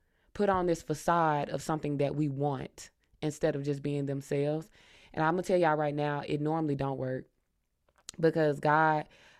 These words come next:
as disciples of Christ, we, we're discerners. We're discerners of spirits. And so a lot of times we know that, that person's intentions. If they say they go to church, "Okay, cool. What church you go to?" They tell you.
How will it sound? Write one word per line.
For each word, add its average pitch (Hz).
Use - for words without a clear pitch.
as 156
disciples 156
of 147
Christ, 151
we, 160
we're 156
discerners. 143
We're 151
discerners 151
of 139
spirits. 151
And 147
so 143
a 139
lot 151
of 160
times 147
we 185
know 151
that, 156
that 151
person's 151
intentions. 131
If 143
they 160
say 175
they 170
go 165
to 160
church, 175
"Okay, 208
cool. 254
What 226
church 220
you 220
go 196
to?" 185
They 151
tell 165
you. 156